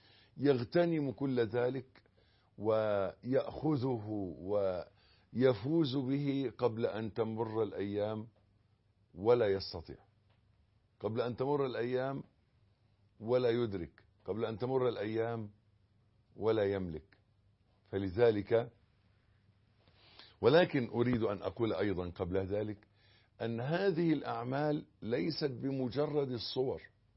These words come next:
أن يدرك صورة العمل، وإنما أن يدرك حقيقة العمل ليظل متأثرا به أطول فترة ممكنة.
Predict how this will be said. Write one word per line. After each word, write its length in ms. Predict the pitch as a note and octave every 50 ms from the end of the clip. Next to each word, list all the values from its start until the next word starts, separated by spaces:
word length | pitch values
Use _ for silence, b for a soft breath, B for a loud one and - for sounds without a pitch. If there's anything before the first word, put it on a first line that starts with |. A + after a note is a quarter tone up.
| _ _ _ _ _ _ _ _ _ _ _ _ _ _ _ _ _ _ _ - G2+
أن 80 | G#2+
يدرك 420 | B2 D3+ E3 C#3+ D3 C#3+ C#3 C#3 C3+
صورة 440 | A#2+ - - C3+ C3 B2+ A#2 B2
العمل، 440 | A2+ G#2 G#2 A#2 A#2 G#2+ F2+ E2 E2 - _ _ _
وإنما 680 | F2+ F2+ F2 B2 D#3+ D#3+ D#3 D3 D3 D3+ D#3+ E3 - - b b b b b b b b b b _ -
أن 200 | A2+ A#2+ A#2+ A#2
يدرك 600 | A#2 A#2 C3 D3+ D#3+ C3 A#2+ C3 A#2 A#2+ - -
حقيقة 920 | A#2 - - - - A#2 - - - C#3 C#3+ C#3 - - G#2+ A2 - G#2 G2+
العمل 420 | F#2 E2 F#2+ G#2 G2+ F2 C#2+ C2 - _ _ _ _ _
ليظل 720 | F#2+ G#2 A2+ A#2+ B2 A#2+ A#2 G2+ A2+ D#3+ F3 F3 E3 D3+ C3+
متأثرا 680 | B2+ A2+ G2 A2+ - G#2 A2 - - - C#3+ C3+ C#3
به 420 | B2+ A#2 A2 C3 B2+ A#2+ C3 C3 -
أطول 500 | - A#2+ B2 - - A2 G#2 G2+ G2 F#2
فترة 340 | F#2 G#2+ G2+ F#2 G#2+ G#2 G2 -
ممكنة. 520 | G2+ G2+ F#2 F2+ F2 - - E2 D#2+ C#2